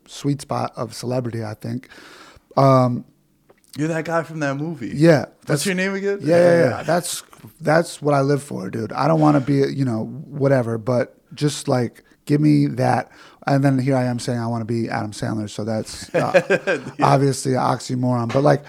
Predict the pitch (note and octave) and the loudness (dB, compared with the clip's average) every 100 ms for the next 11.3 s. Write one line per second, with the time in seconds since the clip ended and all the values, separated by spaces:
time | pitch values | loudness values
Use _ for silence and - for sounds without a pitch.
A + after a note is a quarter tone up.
0 | - - - D3+ F3 D3+ C#3+ D#3 D3 - | -20 -20 2 6 8 8 8 8 6 0
1 | - C#3 C3+ B2+ - - - A#2 A#2+ A2+ | 2 4 4 2 -2 -10 -4 -2 0 0
2 | A2+ A2 A2+ D3+ D#3+ D3 C#3 C3 B2 C3 | -2 -6 2 6 8 6 4 0 -4 -2
3 | B2 B2 B2+ - - B2 B2 B2 A#2+ - | -2 0 -2 -6 -6 -4 0 0 -2 -6
4 | - C3 A#2 A2 B2+ C3 B2+ - - - | -4 -2 -2 -2 0 0 0 -4 -12 -6
5 | B2 B2 B2+ A#2 - B2 A#2+ A2 - - | -2 0 -2 -4 -4 -4 -4 -6 -12 -4
6 | C3+ B2+ B2+ A#2+ A#2 A#2 A2+ - B2 B2+ | -4 -2 -2 0 0 -4 -8 -4 -2 -2
7 | - C3 B2 - B2 A2+ A#2 G2+ B2+ A#2 | -2 -4 -2 -2 -2 -2 -6 -6 -4 -4
8 | A#2 - _ - F2 D#2+ D#2+ - _ C3+ | -8 -14 _ -14 -12 -10 -12 -16 _ -2
9 | B2 A2+ A2 - B2 B2 D3+ C#3 - B2+ | -2 0 -4 -4 -2 2 4 2 -2 -4
10 | E3+ C3+ C#3 B2+ C3+ C3 B2 A2+ A#2+ A#2+ | -4 0 -2 0 -2 -2 -4 -6 -6 -6
11 | A2+ A#2+ A#2 | -6 -8 -10